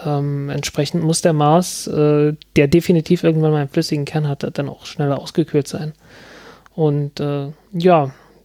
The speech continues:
dann fehlt ihm ein Magnetfeld und, äh, entsprechend, äh, fehlt dann auch viel Atmosphäre. Aber dazu kommen wir später.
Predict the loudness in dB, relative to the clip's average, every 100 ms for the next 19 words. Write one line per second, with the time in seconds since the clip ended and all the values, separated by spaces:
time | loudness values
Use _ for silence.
0 | _ -2 0 2 2 2 0 0 0 0
1 | 0 0 2 2 4 4 4 2 -6 -2
2 | 4 4 4 0 2 4 4 2 -2 -4
3 | -4 -2 -2 2 2 0 -2 0 0 -2
4 | -6 -6 -6 -6 -8 -14 -2 0 0 0
5 | -2 0 4 4 2 -6 _ _ _ _
6 | _ -20 -20 _ _ _ _ _ _ -4
7 | 0 2 2 0 0 0 -2 -4 -6